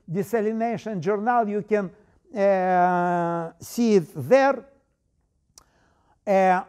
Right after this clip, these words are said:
very important parameter is the scaling because R O suffer from scaling, but this technology not. Why? Because supersaturation period is shorter than induction period. Let's talk again about this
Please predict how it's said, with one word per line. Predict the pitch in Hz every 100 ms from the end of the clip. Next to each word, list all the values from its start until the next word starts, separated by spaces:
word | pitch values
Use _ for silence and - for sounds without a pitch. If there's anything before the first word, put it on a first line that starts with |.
| _ _ 147
very | 262 311
important | 320 254 302 247 302
parameter | 233 254 254 262 269 247 254 277
is | 240 226
the | 165 202
scaling | - - 262 240 202 165 151
because | 143 208 190 - _ _ _
R | 190 196 185 226
O | 233 226 220 220
suffer | - - 196 190 - 190 180
from | 175 175 175
scaling, | - _ 180 160 120 101 76 _ _
but | 156 160
this | 214 214
technology | 226 - 226 226 190 196
not. | 233 254 208 131
Why? | 156 269 233 139 98 _ _ _
Because | 165 202 247 254 - _ _ _
supersaturation | - 302 269 285 - 269 269 262 285 269 269 240
period | 254 240 254 277 254 277
is | 247
shorter | 156 - 269 247 - 247 175
than | 233 233
induction | 226 175 208 196 - 202
period. | - 202 202 175 247
Let's | 269 262 -
talk | 254 240
again | 226 190 226 190
about | 175 180 165 156
this | 151 -